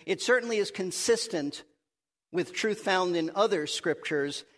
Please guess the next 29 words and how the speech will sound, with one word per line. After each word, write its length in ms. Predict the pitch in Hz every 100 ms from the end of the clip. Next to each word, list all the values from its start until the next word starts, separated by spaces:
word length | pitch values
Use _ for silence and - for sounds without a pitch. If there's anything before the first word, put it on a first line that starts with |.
| _ -
and 120 | 190
it 160 | 156
does 260 | 180 208 208
not 280 | 196 180 -
contradict 720 | 180 165 170 160 165 160 - -
any 380 | 196 202 208 190 170
other 360 | 160 147 147 147 -
scripture. 600 | - 160 - - 123 - _ _ _ _ _ _ _
So 100 | -
what 160 | 208 262
is 80 | -
Paul 320 | 233 208 208
referring 440 | 190 190 170 151
to 140 | 143 143
here? 240 | 147 139 - - _ _
Paul's 400 | - 247 269 269
referring 420 | 240 - 220 208
to 120 | 196 -
people 600 | - 202 - 208 214 - _ _
who 180 | 208 175
came 420 | - 226 226 262
to 140 | 262
Christ. 460 | 262 - 175 165 165
They 140 | 185
were 140 | 175 170
converted 880 | - 175 147 190 240 240 156 151 - - _ _ _ _ _ _ _ -
and 180 | 180 175
then 180 | 226
baptized 680 | 226 190 180 - 180 160 160